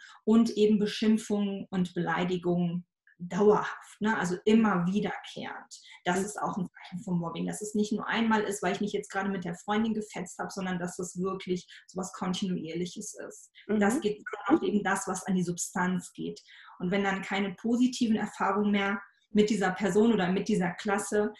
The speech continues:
Speaker 1: verbunden werden, dann hat man auch irgendwann keine Lust mehr hinzugehen.
Speaker 2: Mhm. Ja, das verstehe ich schon. Jetzt hast du zum, schon so einen kleinen Teil eigentlich auch die zweite Frage schon mit beantwortet, aber ich würde es trotzdem ganz gerne noch mal aufgreifen. Also,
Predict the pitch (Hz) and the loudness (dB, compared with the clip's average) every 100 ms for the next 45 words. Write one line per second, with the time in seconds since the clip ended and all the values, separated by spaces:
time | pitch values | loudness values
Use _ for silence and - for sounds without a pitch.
0 | - - 196 185 214 226 196 196 170 175 | -16 -2 4 8 8 8 6 4 2 0
1 | 175 - 170 - 190 180 185 190 180 165 | -2 -4 -4 -2 0 0 0 -2 -2 -4
2 | - 180 180 175 - 165 175 180 202 _ | -6 -2 -2 -2 -6 -10 -6 -6 -8 _
3 | _ - 202 185 190 - - - - - | _ -2 0 2 0 -2 -8 -14 -20 -6
4 | 170 175 175 180 180 202 - 196 190 - | 0 0 2 0 2 -2 2 4 4 0
5 | 185 170 156 - - - 202 220 220 247 | -2 -2 -4 -6 -12 -8 2 4 4 0
6 | - 226 208 208 - - 220 202 220 208 | 0 0 0 -2 -8 -2 0 2 0 2
7 | 220 262 269 - 220 233 - 208 202 208 | 4 4 2 2 4 4 2 0 2 0
8 | - 208 - 190 - 220 - 202 208 208 | 0 -4 2 2 4 -2 2 2 2 0
9 | 208 190 220 - - - 165 165 175 185 | -2 2 0 0 0 0 -2 -2 0 0
10 | 226 226 - - 196 202 208 - - 240 | 0 -6 -10 -2 0 2 -2 -2 2 2
11 | 240 240 226 214 - 196 214 208 208 196 | 2 -2 0 -2 0 0 2 0 -2 0
12 | - 151 208 - 156 160 - - 185 | 2 2 0 -2 -2 -2 0 -2 0